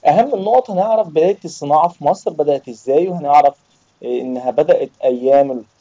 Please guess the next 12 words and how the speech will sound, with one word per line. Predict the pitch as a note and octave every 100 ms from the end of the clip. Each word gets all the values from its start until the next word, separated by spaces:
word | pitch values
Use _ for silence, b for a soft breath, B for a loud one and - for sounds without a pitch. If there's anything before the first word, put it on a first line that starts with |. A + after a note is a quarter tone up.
| -
القدماء | B2 B2 C#3 C#3+
المصريين | C#3 B2 - A#2 A2+ A#2+ D#3 B3+ - _ _ _
في | C3
الحضارة | - A2+ - C3
المصرية | B2 A2+ - A#2+
القديمة، | A#2 - A2 A#2+ D3 - _ _ _ _ _ -
وتطورت | D#3+ G#3 G3+ D#3 D#3 F#3 F3+ _ _
حديثًا | - - B2+ C3+ D3 D#3
على | C#3+ A#2+ A#2 A2+
يد | C#3+ B2+ B2
محمد | _ B2+ B2+ A2 G2+
علي. | G2+ A#2 D3+